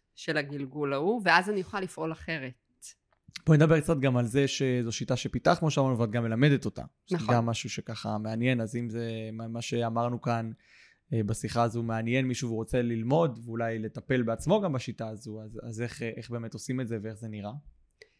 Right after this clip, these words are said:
Speaker 1: אז אני מל-, היום אני מלמדת בזום,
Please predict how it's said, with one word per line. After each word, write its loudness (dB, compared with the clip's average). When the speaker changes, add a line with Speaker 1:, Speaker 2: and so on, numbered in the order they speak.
Speaker 1:
אז -2
אני -2
מל-, -4
היום 4
אני 0
מלמדת -2
בזום, -2